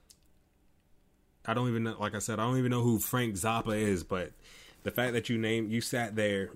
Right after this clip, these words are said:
and you thought to name your child Moon Unit because you make more money than the average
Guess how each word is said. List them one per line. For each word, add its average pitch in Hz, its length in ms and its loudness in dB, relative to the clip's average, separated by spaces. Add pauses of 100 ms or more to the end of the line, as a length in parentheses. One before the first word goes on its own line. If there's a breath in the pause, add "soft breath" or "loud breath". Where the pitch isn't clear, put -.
and 110 140 -2
you 113 80 0
thought 101 340 -4
to 101 80 -6
name 107 260 -4
your 107 120 -4
child 101 420 -4
Moon 113 400 4
Unit 95 300 2
because 98 280 2
you 110 120 2
make 110 200 -2
more 107 580 0 (260)
money 113 380 2
than 98 200 0
the 92 160 -4
average 107 640 -2